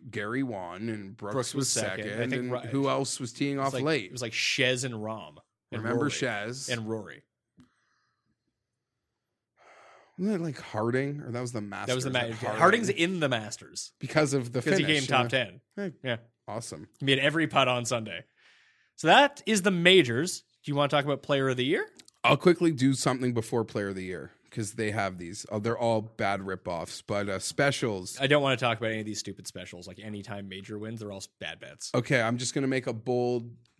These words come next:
Speaker 1: comment. It's minus three fifty, but you guys think I'm gonna make a bold statement here.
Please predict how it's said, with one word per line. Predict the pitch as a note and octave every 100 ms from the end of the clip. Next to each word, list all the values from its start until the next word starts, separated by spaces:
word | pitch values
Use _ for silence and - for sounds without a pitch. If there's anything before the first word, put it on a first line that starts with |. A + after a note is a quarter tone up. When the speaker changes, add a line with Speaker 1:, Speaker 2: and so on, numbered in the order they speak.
| _
Speaker 1:
comment. | - A#2+ A2 F2+ D#2+ _ _
It's | A#2+ -
minus | C3 C3+ D3 D#3+ E3+
three | - C3+ C#3
fifty, | - B2 A#2+ F3 F#3
but | D3+ B2
you | B2 D3
guys | C#3 B2 A#2
think | B2+ A2+
I'm | B2
gonna | B2 A#2+
make | A#2 A2+
a |
bold | G#2 G#2+ G#2
statement | - G#2 G2 G2+
here. | F2 E2+